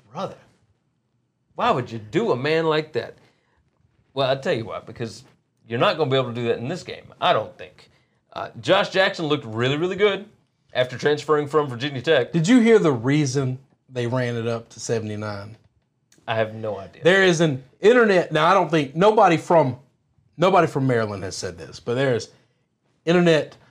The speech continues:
Speaker 2: philosophies that, uh, and I, God, I shouldn't ever forget his name based on what happened. The, the young man that died,
Speaker 1: It, he,
Speaker 2: he
Speaker 1: seventy-nine?
Speaker 2: wore seventy-nine, and they said they wanted to get it to that.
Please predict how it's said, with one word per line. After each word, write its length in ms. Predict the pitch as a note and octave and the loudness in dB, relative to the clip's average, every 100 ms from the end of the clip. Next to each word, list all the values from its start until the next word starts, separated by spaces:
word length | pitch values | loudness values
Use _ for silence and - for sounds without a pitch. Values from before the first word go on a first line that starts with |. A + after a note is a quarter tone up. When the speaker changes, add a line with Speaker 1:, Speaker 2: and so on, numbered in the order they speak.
| _ _ _ | _ _ _
Speaker 2:
philosophies 680 | D3+ D3+ D3+ B2+ A#2 G#2 | 2 4 2 -2 -6 -4
that, 400 | A2+ A#2+ A2 - _ | 0 2 0 -4 _
uh, 240 | A#2+ A2 G#2 - _ | -4 -4 -4 -14 _
and 140 | A#2+ | -8
I, 120 | A2+ G#2+ _ _ | -8 -8 _ _
God, 240 | A#2+ G#2 | -6 -6
I 20 | |
shouldn't 400 | G2+ - C#3 A#2+ | -6 -6 -6 -6
ever 220 | A#2 A2 | -8 -8
forget 320 | F#2+ G#2+ G2 F#2+ | -10 -12 -10 -12
his 120 | F2+ | -10
name 280 | G#2 F#2+ F#2 | -10 -10 -12
based 220 | F#2+ - | -12 -12
on 60 | F#2+ | -12
what 100 | G2 | -12
happened. 240 | F2+ A2+ | -14 -16
The, 100 | A#2 A#2+ | -20 -12
the 100 | A#2+ | -4
young 200 | C#3 C#3+ | -2 -2
man 180 | C#3 B2+ | -2 -4
that 140 | A2+ | -4
died, 320 | B2 B2+ A#2+ B2 _ - | -6 -6 -8 -14 _ -2
Speaker 1:
It, 280 | A#2 A2+ | -2 -2
he, 420 | G2+ A2+ B2 A#2+ G#2+ - | -8 -8 -8 -8 -12 -6
Speaker 2:
he 100 | C#3 | 0
Speaker 1:
seventy-nine? 240 | C3+ D#3 | 2 6
Speaker 2:
wore 160 | D#3+ D#3 | 6 6
seventy-nine, 640 | B2+ C#3+ C3 B2+ A#2+ A2+ | 4 2 0 -2 -2 -4
and 80 | A2 | -4
they 140 | A2+ | -6
said 240 | A2 A#2 G#2+ | -6 -8 -8
they 100 | G#2+ | -8
wanted 260 | G#2+ G2+ | -10 -12
to 60 | G2 | -12
get 200 | F#2+ F2+ | -10 -10
it 80 | - | -12
to 80 | - | -20
that. 300 | - - | -20 -20